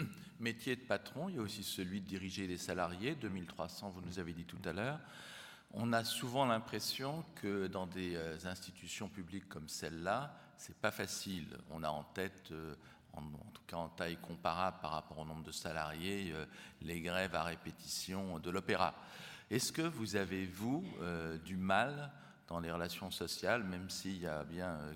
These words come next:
qu'une quinzaine de pages de votre rapport annuel qui sont largement <laughs> consacrées à ces questions-là, est-ce que vous trouvez que c'est un, c'est facile ou c'est compliqué,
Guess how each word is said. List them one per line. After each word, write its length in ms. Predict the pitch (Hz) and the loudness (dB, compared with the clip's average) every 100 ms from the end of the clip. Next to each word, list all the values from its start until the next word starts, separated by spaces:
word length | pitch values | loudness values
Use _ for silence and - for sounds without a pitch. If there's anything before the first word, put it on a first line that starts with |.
| - | -8
qu'une 160 | 80 | -8
quinzaine 480 | 78 92 85 98 90 | -2 -2 0 0 0
de 100 | 82 | 0
pages 320 | 80 92 90 85 | 0 4 2 2
de 80 | |
votre 240 | 73 73 - | -2 -4 -4
rapport 320 | 73 85 80 | -6 -2 -2
annuel 360 | 76 87 90 85 | 0 -2 -4 -4
qui 120 | - | -8
sont 280 | - 90 80 76 82 | -10 -8 -8 -8 0
largement 600 | 98 101 104 101 113 165 | 2 2 2 2 4 2
<laughs> 80 | - | 2
consacrées 540 | 101 - 92 - 98 | 0 0 -2 0 0
à 80 | 78 | 2
ces 160 | - | -2
questions-là, 680 | - 85 - - 87 101 165 - - - - | -6 -6 -6 -6 0 2 0 -4 -14 -14 -8
est-ce 180 | 95 - | -4 -2
que 60 | 117 | -2
vous 160 | 107 | -2
trouvez 320 | 107 113 120 | -4 0 0
que 60 | - | 0
c'est 180 | - - | -4 -2
un, 140 | 92 - - - | -2 -2 -6 -14
c'est 220 | - - 92 | -8 -4 0
facile 480 | 117 - - 135 | 2 2 2 0
ou 80 | 135 | -2
c'est 200 | - 95 - - | -4 -4 -6 -4
compliqué, 760 | 113 110 - 95 - 95 123 | -2 -2 -4 -8 -2 -2 -2